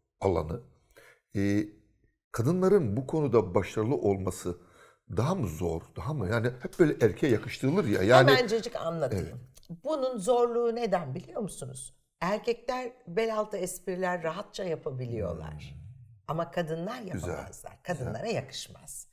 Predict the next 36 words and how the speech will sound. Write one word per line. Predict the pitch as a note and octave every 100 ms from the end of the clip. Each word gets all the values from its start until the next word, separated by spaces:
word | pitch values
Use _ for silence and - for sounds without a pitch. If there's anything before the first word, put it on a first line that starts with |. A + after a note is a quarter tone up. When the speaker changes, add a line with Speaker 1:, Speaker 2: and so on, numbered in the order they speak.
| _
Speaker 1:
Toplumdaki | - C3 A#2 A#2+ C#3+
yeri | A2 G2+
yani | F2+ E2 F2
diyorsunuz. | E3 -
Speaker 2:
Toplumdaki | F#3 F#3 F3+ F3+ G3+
yer, | F3+ D#3+ D#3
yerine | D#3 D3 D3 C#3+ D3+ E3
göre | C#3 B2 A#2 A#2
bizde | B2+
Speaker 1:
Maalesef. | - A3+ D#3+
Speaker 2:
daha | D3+ D#3+ C#3
dikkatli | - D3+ C#3 D#3
olmak | C#3+ C3+ B2 C3+
lazım. | A#2 A#2 A2
İşte | - C#3 C3
ben | F#3 F#3
bunu | E3+ F3
başardığım | E3 D#3+ D#3 D#3 D#3+ F3+
için | D3 - C#3 B2 - _ _ -
çok, | C#3+ A#2+ A#2+
ben | E3+ G#3+ - - _
a-, | C3+ D3+ C#3 C3+
yani | D#3 F#3+ D#3 -
aşırı | C3 - F3+
güldüm. | G3+ F3 D#3 D#3
Cem | A3 B3
Yılmaz'la | B3 A#3+ A#3 G#3+ - - -
a-, | - D#3+ E3 F3 D3+ C#3+ D3
babası | F#3 A#3 B3
geldi. | G#3+ D#3 C3+ C3 -
Şey, | - E3 D3+
Cem | F3+ F#3
Yılmaz'ın | F#3+ F#3 F3 E3
annesiyle | D#3 E3+ F3 G3+ F3
babası | E3 E3+ -
geldi. | F3 C#3 C3